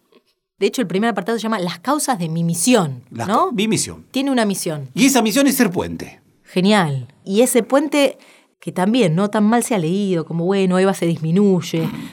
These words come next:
Speaker 1: ¿Cómo va a <laughs> disminuirse ser un puente entre Perón y el pueblo, no?
Speaker 2: No, totalmente.
Speaker 1: Y, bueno, genial ahí, porque, claro, hay algo en donde su vínculo es directo con ese pueblo, ¿no?
Speaker 2: Totalmente.
Speaker 1: Su vínculo es directo con ese pueblo.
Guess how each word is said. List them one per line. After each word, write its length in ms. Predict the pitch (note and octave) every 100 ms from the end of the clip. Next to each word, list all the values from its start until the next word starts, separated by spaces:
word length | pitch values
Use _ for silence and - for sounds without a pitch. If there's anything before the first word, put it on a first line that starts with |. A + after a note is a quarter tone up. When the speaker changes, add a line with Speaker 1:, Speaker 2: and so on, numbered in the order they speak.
| -
Speaker 1:
¿Cómo 220 | - D#4
va 160 | F3+ G3+
a 40 |
<laughs> 20 |
disminuirse 960 | A#3+ A#3+ G3+ B3+ F3 B3+ A3 B3 - G#3+ - - -
ser 220 | G#3 G#3+
un 100 | G#3
puente 300 | F3 A3+ G#3+
entre 220 | F#3+ E3
Perón 240 | D#3+ F3 G3+
y 40 |
el 100 | F3
pueblo, 520 | C#3 A3+ G3+ D3 C#3 C#3
no? 100 | -
Speaker 2:
No, 180 | F3
totalmente. 640 | F#3+ G3 - D#3+ E3 A2+ G3+
Speaker 1:
Y, 320 | G3+ G3+ G3
bueno, 260 | C4 C4 G#3
genial 420 | G#3+ A#3 D4 G#3
ahí, 160 | F#3
porque, 280 | F3 E3+ F3
claro, 260 | A3+ A#3 G3+
hay 140 | G#3
algo 280 | A3 B3+ C#4
en 120 | A3+
donde 500 | F#3+ F#3 F3+ F3 E3+ _
su 220 | - - G3
vínculo 380 | A#3+ C4 A3
es 80 | F3+
directo 420 | D#3+ G3 A3 G3
con 120 | F#3 E3+
ese 180 | F3
pueblo, 440 | D3 F3+ D#3+ C3+ B2+ - -
¿no? 100 | F3+
Speaker 2:
Totalmente. 240 | F3 B2+
Speaker 1:
Su 120 | F#3
vínculo 280 | G#3+ A3 A3
es 40 |
directo 200 | G3+ G3+
con 100 | G3+ G3+
ese 180 | G#3+
pueblo. 540 | G3+ B3+ C4 C4+ D4